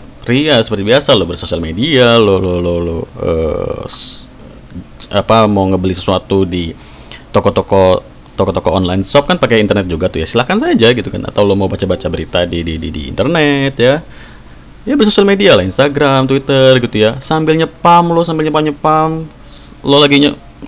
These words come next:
nyepam link over lo, C P A lo sambil ngaktifin, eh, software ini, ya silahkan saja. Atau juga nggak ngapa-ngapain, cuma tinggal aktifin dan, eh, traffic sold-nya terus berjalan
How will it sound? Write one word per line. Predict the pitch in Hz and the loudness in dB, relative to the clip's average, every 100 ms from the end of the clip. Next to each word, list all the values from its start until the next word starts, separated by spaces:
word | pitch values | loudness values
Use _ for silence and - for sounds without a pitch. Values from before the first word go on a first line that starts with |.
| - | -4
nyepam | 135 - 143 147 | -2 0 2 4
link | 143 | 4
over | 143 147 143 | 2 2 2
lo, | 147 | 2
C | 151 143 | 2 0
P | 143 | 2
A | 143 | 4
lo | 147 | 4
sambil | 143 135 135 | 0 0 0
ngaktifin, | 143 131 131 135 135 131 - - - - | 0 -2 -2 0 -2 -6 -18 -20 -14 0
eh, | 139 131 | 4 6
software | 127 139 131 143 143 147 | 6 2 2 2 2 2
ini, | 233 302 | 2 0
ya | |
silahkan | 127 123 117 | 0 0 0
saja. | 113 95 131 | 0 2 2
Atau | 143 127 | 2 0
juga | 104 95 85 - - - - - | 0 0 -2 -4 -20 -20 -20 -6
nggak | 127 | 0
ngapa-ngapain, | 123 151 156 143 80 101 - - - | 4 4 4 2 2 -2 -6 -12 -2
cuma | 117 113 | 0 2
tinggal | 113 104 | 2 0
aktifin | - 95 131 285 247 | 0 -2 2 4 4
dan, | 85 - - - - - - - - - | 2 -6 -16 -20 -20 -20 -20 -20 -16 0
eh, | 107 98 92 92 92 92 90 87 87 90 90 - - - | 2 4 4 4 4 2 2 0 -2 -6 -14 -20 -16 -2
traffic | 113 127 127 | 0 0 -2
sold-nya | - 117 120 | 0 0 0
terus | 113 117 | -2 0
berjalan | 110 101 87 82 123 208 | 2 2 2 2 0 -2